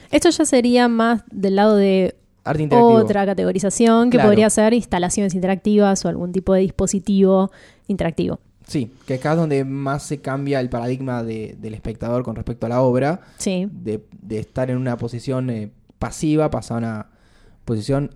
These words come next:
Speaker 2: activa, con más o menos límites, depende de lo que el artista permita.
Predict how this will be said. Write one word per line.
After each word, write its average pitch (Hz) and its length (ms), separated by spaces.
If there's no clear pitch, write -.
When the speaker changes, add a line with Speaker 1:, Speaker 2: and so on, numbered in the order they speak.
Speaker 2:
activa, 175 480
con 180 340
más 196 300
o 147 80
menos 160 180
límites, 175 340
depende 143 300
de 143 60
lo 120 100
que 139 380
el 143 140
artista 147 280
permita. 123 380